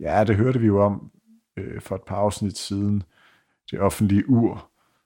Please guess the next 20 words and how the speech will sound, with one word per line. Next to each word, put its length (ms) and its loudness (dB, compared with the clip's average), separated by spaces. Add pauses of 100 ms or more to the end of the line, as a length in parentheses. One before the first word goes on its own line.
(160)
der 60 -16
bestod 320 -6
af 60 -6
nogle 220 -8
folk, 260 -2
der 60 -8
trummede 460 -2
rundt 220 -2
omkring 340 -6
på 100 -8
øen. 480 -6 (920)
Han 140 2
stillede 460 4
også 400 0
rigtig 380 -6
nok 240 0
omkring 380 -2
den 140 -2
aftalte 560 -2
tid, 280 0